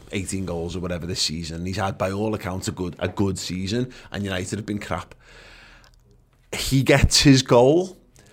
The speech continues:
and he gets to say, "Well, these are all terrible, but Ronaldo's done Ronaldo's job here." And that's why I absolutely, like,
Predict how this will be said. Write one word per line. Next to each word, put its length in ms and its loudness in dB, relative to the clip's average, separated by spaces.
and 160 2
he 340 2
gets 360 0
to 60 -2
say, 480 0
"Well, 120 -6
these 260 2
are 80 4
all 140 0
terrible, 440 -6
but 180 -8
Ronaldo's 720 2
done 300 -4
Ronaldo's 640 -4
job 320 -8
here." 300 -8
And 140 -4
that's 260 2
why 460 -2
I 360 -2
absolutely, 1120 -2
like, 420 -10